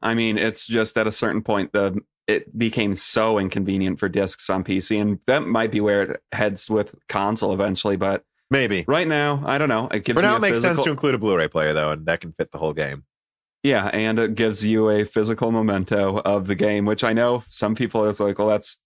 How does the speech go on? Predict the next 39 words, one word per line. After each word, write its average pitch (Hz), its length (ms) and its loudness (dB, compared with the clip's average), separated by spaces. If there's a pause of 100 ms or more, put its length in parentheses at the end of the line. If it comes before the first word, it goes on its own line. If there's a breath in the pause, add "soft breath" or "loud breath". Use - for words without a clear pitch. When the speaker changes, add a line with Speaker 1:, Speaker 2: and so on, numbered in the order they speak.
Speaker 1:
stupid," 101 680 -2
but 101 260 0 (340)
I 117 40 0
don't 135 160 2
know. 98 200 0
I 107 140 2
like 107 220 0
having 98 340 0
it. - 120 -6 (1040)
Speaker 2:
No, 170 160 4
yeah, 170 260 2 (260)
I 131 160 2
agree. 131 420 2 (600)
Um, 131 680 0 (220)
all 196 100 2
right, 127 280 2 (320)
let's 156 140 -4
move 254 120 4
on 196 280 4
to 175 60 0
the 156 120 2
final 123 380 2
reader 104 260 2
mails, 82 400 0
Dan. 73 340 -2 (1160)
Neo 240 220 6
writes 165 320 4
in, 107 280 2
and 131 100 2
he 139 60 2
says, 151 220 2
"Considering 240 540 2
we 190 140 4
will 180 220 6
have, 131 380 2
for - 180 -4
the 101 80 2
first 135 320 -2
time, 104 420 0